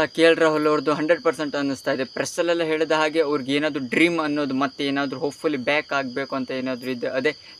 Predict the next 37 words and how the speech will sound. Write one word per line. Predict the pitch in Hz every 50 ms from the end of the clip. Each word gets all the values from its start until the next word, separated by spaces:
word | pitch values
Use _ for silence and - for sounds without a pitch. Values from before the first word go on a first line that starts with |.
| -
ಟ್ವೆಂಟಿ | - 147 151 151 160 156
ಟ್ವೆಂಟಿ | - 151 147 139 131
ತ್ರೀ | - - 139
ಓ | 131 131 139
ಡಿ | 139 147
ವರ್ಲ್ಡ್ | 143 143 139 135 -
ಕಪ್‌ನಲ್ಲಿ | 139 135 131 - - 135 135 131 131 131 127 127 127 127 - - -
ತಾ | 143 135
ವಿಕೆಟ್ | 135 123 127 131 - _ _ - - - 151 135 -
ಆಗದೇ | 131 120 135 127 120 151 151 143
ಇದ್ದರೆ, | 135 123 131 147 143 135
ಇನ್ನೂ | 131 139 151 151 147
ಟ್ವೆಲ್ವ್ | 127 - _ - 135 135 147 156 147
ಓವರ್ಸ್ | 143 139 143 147 139 - -
ಏನಿತ್ತು, | 143 139 139 135 123 _ - 147 - - - - - -
ಅದನ್ನು | 139 139 147 156 151
ಇನ್ನೂ | 147 139 139 147 151
ಯುಟಿಲೈಸ್ | 143 143 135 - 147 135 143 131 127
ಮಾಡ್ಕೊಂಡು | 135 135 127 123 - 131 123 131
ರನ್ಸ್ನ | 135 139 147 135 - 160 143
ಸ್ಕೋರ್ | 127 - - 151 143 139
ಮಾಡ್ಬೋದು | 143 139 135 127 131 135 123 131
ಅಂತ | 131 127 123 131
ಕೆ | 120 - 139
ಎಲ್ | 139 131
ರಾಹುಲ್ | 120 131 127 127 123 123
ಅವರು | 123 -
ತಮ್ಮ | - 143 135 135 131
ಅಭಿಪ್ರಾಯವನ್ನು | 127 120 127 - - 131 123 123 123 123
ಹೇಳಿದರು. | 123 123 120 113 131 135
ಅದೇ | - 143 139
ರೀತಿ | 147 143 131 - 135
ಇವಾಗ | 131 131 127 131 127 127
ಚಾಂಪಿಯನ್ | 135 - - 147 165 175 190 175 160
ಟ್ರೋಫಿ | 180 170 - 151
ವಿನ್ | 151 151 151 151
ಆಗಿರೋದ್ರಿಂದ | 151 147 147 147 143 135 139 139 139